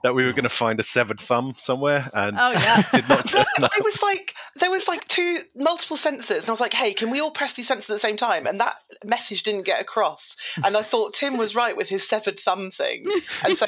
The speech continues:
Speaker 3: we got completely distracted looking for this blooming thumb.
Speaker 2: I
Speaker 3: That
Speaker 2: mean,
Speaker 3: would turn out to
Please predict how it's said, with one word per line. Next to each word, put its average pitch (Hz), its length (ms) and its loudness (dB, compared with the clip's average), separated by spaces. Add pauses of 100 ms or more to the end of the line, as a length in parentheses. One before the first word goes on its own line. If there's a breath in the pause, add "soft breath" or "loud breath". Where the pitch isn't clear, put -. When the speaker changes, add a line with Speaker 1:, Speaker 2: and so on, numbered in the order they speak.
(100)
Speaker 3:
we 233 120 2
got - 200 2
completely 294 400 -4
distracted - 640 -2
looking 180 240 -4
for 190 100 -12
this - 140 -4 (680)
blooming 262 380 -6
thumb. 160 460 -4 (260)
Speaker 2:
I 285 140 6
Speaker 3:
That 294 60 2
Speaker 2:
mean, 311 200 6
Speaker 3:
would 285 120 -2
turn - 120 0
out 523 60 0
to - 60 -6